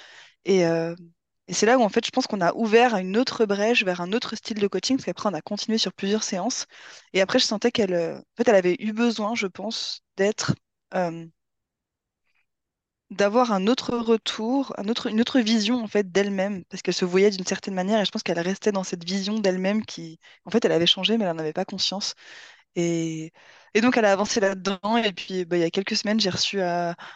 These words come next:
un, un message d'elle, euh, qui, qui me, qui me remerciait, et donc ça fait beaucoup de plaisir, en fait, de recevoir, euh, euh, comme ça une, une re-, de la reconnaissance.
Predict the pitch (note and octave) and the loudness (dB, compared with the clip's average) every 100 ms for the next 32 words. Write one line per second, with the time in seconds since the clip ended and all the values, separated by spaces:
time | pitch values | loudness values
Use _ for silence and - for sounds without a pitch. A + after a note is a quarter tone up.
0 | - - E3 D#3+ D#3 D#3 E3 - - - | -20 -10 -6 -4 -6 -14 -20 -20 -20 -6
1 | F3+ F#3+ G3+ A3+ G#3 F#3+ G3+ G3+ G3+ F3+ | -2 2 2 4 4 4 4 4 4 0
2 | E3+ F3 - F3+ - E3+ E3 D#3+ E3 - | -2 -8 -12 -16 -18 -18 -16 -18 -18 -20
3 | F3 F3 E3 D#3+ - F#3 F#3 F3 D#3+ E3 | -10 -6 -4 -2 2 4 4 4 0 -6
4 | F3+ - D#3 F#3+ G3 - - F#3+ F3+ G3 | -10 -8 -6 -4 -6 -12 -4 -2 0 0
5 | E3 - F#3 E3+ D#3+ E3 E3+ E3 F3+ E3 | 0 -2 -2 -2 -4 -4 -4 -2 0 0
6 | D#3+ - - - - E3+ E3 E3 E3 - | -2 -6 -16 -16 -6 -4 -4 -4 -4 -2
7 | F3+ - G3 F#3 E3+ E3+ F3 - - _ | -2 2 2 2 -2 -10 -16 -20 -20 _
8 | _ _ _ _ _ - - - F3 F3 | _ _ _ _ _ -14 -14 -16 -6 -2
9 | F3+ F3+ E3 F3 - F3+ F3+ G#3+ - | 0 2 2 2 0 0 -2 -6 -8